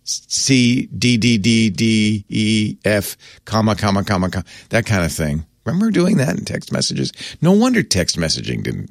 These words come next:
take on in the United States. It just, it's never caught on because nobody would do it 'cause it was so hard.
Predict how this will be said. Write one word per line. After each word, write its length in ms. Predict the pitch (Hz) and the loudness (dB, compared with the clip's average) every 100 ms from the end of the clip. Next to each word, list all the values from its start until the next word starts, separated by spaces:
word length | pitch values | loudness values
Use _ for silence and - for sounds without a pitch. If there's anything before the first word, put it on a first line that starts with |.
| - | -10
take 280 | - - - | -8 -6 -6
on 320 | 62 - - - _ - - - _ - | -6 -6 -12 -18 _ -20 -20 -20 _ -4
in 140 | 76 | -2
the 80 | 82 | 0
United 340 | 76 67 65 | 0 0 -2
States. 360 | - 62 - - | -2 -2 -2 -2
It 60 | |
just, 380 | 95 120 - - | 0 -2 -2 -4
it's 320 | 87 - - | -4 -4 -6
never 200 | 82 78 | -4 -4
caught 340 | 76 - 87 101 | -6 -2 0 2
on 180 | 147 156 | 2 0
because 300 | 113 107 104 | 0 0 2
nobody 280 | 101 110 | 2 2
would 300 | 104 104 - | 2 0 0
do 220 | - - 123 | 0 2 2
it 140 | - | 0
'cause 140 | 110 107 | -2 0
it 40 | |
was 160 | 107 - | 2 2
so 140 | 131 | 0
hard. 560 | 92 208 226 80 76 | 0 0 0 -2 -4